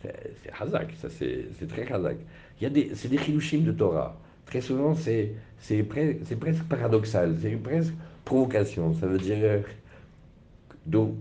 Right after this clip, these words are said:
donc, j'ai pas pour te rendre. Alors, je sais pas comment je fais. À la fin, hein, j'ai réussi que tu me prêtes plus. Tu vois ce que je veux dire ?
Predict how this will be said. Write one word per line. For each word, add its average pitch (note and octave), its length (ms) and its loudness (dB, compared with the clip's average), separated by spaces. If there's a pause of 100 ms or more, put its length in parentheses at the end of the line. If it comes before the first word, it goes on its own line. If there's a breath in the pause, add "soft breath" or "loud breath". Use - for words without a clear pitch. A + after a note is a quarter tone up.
(120)
donc, A#2+ 380 0 (600 loud breath)
j'ai F2 240 0
pas B2+ 160 0
pour A2 220 -4
te G#2+ 60 0
rendre. G#2 400 0 (840)
Alors, F2+ 340 2 (460)
je - 60 -20
sais - 40 -18
pas C3+ 100 -8
comment A#2+ 280 -2
je G#2 80 -4
fais. C3+ 200 0
À - 80 0
la A#2 120 0
fin, D3 180 2
hein, C3 200 2 (520 loud breath)
j'ai G2 220 0
réussi A#2 320 2
que B2 80 0
tu A2 140 -2
me A2+ 80 2
prêtes A2 280 0
plus. G#2+ 500 -2
Tu F2+ 80 -10
vois G#2 100 4
ce - 80 -6
que A#2 120 0
je C3 100 4
veux A#2+ 40 8
dire ? - 100 2